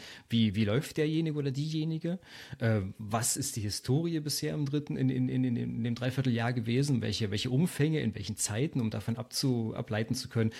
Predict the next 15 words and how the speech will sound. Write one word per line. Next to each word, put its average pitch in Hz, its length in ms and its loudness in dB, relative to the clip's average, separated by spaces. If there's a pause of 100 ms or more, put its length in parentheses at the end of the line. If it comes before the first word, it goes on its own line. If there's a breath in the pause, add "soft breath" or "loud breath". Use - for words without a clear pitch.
(160 loud breath)
ist 120 140 0
es 165 160 0
jemand, 151 320 0
der 131 60 -2
immer 143 220 2
zu 139 100 -4
schnell 127 260 0
gelaufen 143 440 0
ist? 160 340 -2 (400 loud breath)
Und 107 120 2
dann 117 140 6
fangen 131 380 2
wir 131 80 2
durchaus, 127 800 -2
äh, 139 500 -2